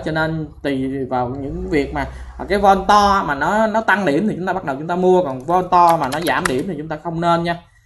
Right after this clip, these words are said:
không nên mua. Thì, à, video của mình thì đến đây cũng hơi dài thì thôi cũng xin kết thúc tại đây.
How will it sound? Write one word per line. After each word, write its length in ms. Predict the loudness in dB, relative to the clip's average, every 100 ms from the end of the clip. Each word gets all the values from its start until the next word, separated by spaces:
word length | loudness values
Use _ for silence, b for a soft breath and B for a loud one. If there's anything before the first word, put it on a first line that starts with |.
| b b
không 100 | -8
nên 160 | -4 -2
mua. 240 | -2 -2 -6 B B
Thì, 120 | -2 4
à, 120 | 6
video 360 | 6 8 8
của 60 | 8
mình 140 | 2 0
thì 80 |
đến 180 | 0 2
đây 160 | 2 0
cũng 260 | -2 -2 0
hơi 160 | 0
dài 320 | 4 6 6
thì 100 | 2 2
thôi 240 | 0 0
cũng 120 | -2 -4
xin 220 | -4 -2
kết 140 | -2
thúc 140 | -2 -2
tại 100 | 2
đây. 220 | 4 4